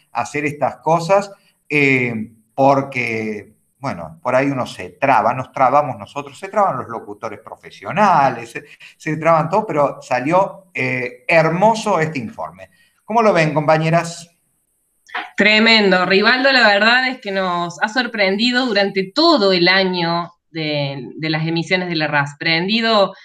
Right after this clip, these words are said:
Speaker 2: a la escucha, siempre participando de las consignas, proponiendo cosas, y hoy va a tener también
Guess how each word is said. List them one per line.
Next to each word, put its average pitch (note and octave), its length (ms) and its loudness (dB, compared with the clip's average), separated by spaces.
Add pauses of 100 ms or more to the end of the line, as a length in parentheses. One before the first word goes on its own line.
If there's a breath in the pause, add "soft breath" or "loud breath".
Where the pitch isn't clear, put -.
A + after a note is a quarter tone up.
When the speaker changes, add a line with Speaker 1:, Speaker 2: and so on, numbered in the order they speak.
(220 loud breath)
Speaker 2:
a F#3 100 2
la F3 80 2
escucha, A3 500 -2
siempre A#3+ 280 -2
participando F#3 920 0
de E3+ 100 -2
las D#3 100 -6
consignas, E3 800 -2
proponiendo G3 580 -2
cosas, A#3+ 560 -2
y F#3 140 -6
hoy G3+ 240 4
va F#3+ 140 2
a F#3+ 60 0
tener F3+ 360 2
también F3+ 580 0